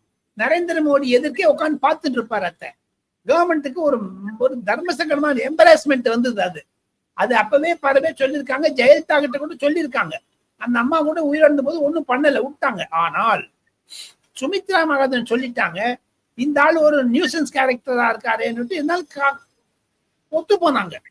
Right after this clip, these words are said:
ஆனால் நரேந்திர மோடி அவர்கள் மனதில் ஒரு அழுத்தம் வந்துவிட்டது. துணை சபாநாயகராக இருந்து கொண்டு அரசாங்கத்திற்கு எதிராக கேள்வி கேட்கக்கூடியவர்கள்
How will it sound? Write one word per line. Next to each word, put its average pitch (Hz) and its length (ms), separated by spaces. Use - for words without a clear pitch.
ஆனால் 196 800
நரேந்திர 294 500
மோடி 262 240
அவர்கள் 220 340
மனதில் 294 460
ஒரு 247 220
அழுத்தம் 311 440
வந்துவிட்டது. 220 840
துணை 349 400
சபாநாயகராக 269 1000
இருந்து 262 320
கொண்டு 269 260
அரசாங்கத்திற்கு 285 960
எதிராக 349 560
கேள்வி 294 340
கேட்கக்கூடியவர்கள் 247 1160